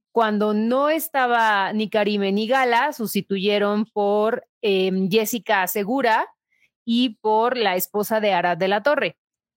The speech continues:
Sí estaba, la única que estaba ahí como mujer era Brigitte, y ahora resulta que la despidieron,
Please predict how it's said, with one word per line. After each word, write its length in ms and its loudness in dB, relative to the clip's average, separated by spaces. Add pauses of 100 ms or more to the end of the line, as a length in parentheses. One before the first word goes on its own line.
(400)
Sí 200 0
estaba, 400 0
la 100 2
única 400 0
que 80 -12
estaba 280 -2
ahí 460 -2
como 220 -2
mujer 320 -2
era 240 0
Brigitte, 540 -2 (400)
y 120 -2
ahora 440 2
resulta 420 -2
que 120 -2
la 300 0
despidieron, 720 0